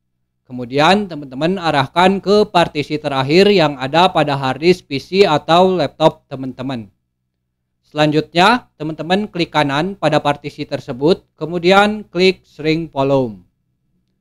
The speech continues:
Selanjutnya, pada enter space, teman-teman isikan kapasitas yang akan digunakan untuk install Linux. Pada kesempatan kali ini, saya akan memberi kapasitas seratus giga untuk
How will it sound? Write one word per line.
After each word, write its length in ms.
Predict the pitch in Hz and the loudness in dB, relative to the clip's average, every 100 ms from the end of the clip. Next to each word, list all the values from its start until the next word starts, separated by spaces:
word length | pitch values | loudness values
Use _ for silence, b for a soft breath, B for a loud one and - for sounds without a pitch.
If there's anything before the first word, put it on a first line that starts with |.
| _ _ _ _ | _ _ _ _
Selanjutnya, 800 | 147 143 139 - 143 151 214 - - | 0 0 0 -2 0 2 2 0 -2
pada 320 | 151 143 147 | 0 2 2
enter 320 | 147 139 135 | 0 -2 -8
space, 480 | - 156 185 156 - - | -4 2 2 2 -4 -10
teman-teman 480 | 156 156 175 208 220 | -10 -6 -4 -4 -4
isikan 560 | 170 165 165 202 220 | -10 -8 0 2 2
kapasitas 640 | 185 170 156 151 175 185 - | -4 -4 -4 -2 0 0 0
yang 240 | 151 147 | -4 -4
akan 320 | - 175 190 | 0 0 0
digunakan 640 | 156 143 139 - 165 180 156 | -2 -4 -6 -2 2 2 0
untuk 480 | 135 127 175 - | -8 -2 -2 -2
install 640 | - 135 - 147 156 156 143 | -12 -12 -4 2 2 2 0
Linux. 320 | 135 131 - _ _ _ _ _ _ _ _ _ _ _ _ _ _ _ _ _ _ _ - | -2 -2 -6 _ _ _ _ _ _ _ _ _ _ _ _ _ _ _ _ _ _ _ -8
Pada 160 | 139 131 | -4 -2
kesempatan 480 | 151 151 147 147 | -2 -2 0 0
kali 240 | 143 143 143 | 2 0 2
ini, 320 | 165 220 226 | 0 0 -2
saya 720 | - 151 147 165 196 196 156 | -4 0 4 4 4 4 0
akan 640 | 143 - 170 208 226 226 165 | -4 0 4 4 2 -4 -10
memberi 400 | 143 143 185 196 | -6 0 0 0
kapasitas 640 | 160 147 147 135 180 180 | -4 -4 -6 0 2 2
seratus 480 | 156 143 - 139 - | -2 -4 -4 -10 -10
giga 560 | 135 127 156 190 185 | -10 0 2 4 2
untuk 560 | 147 135 175 196 196 | -2 -4 4 4 4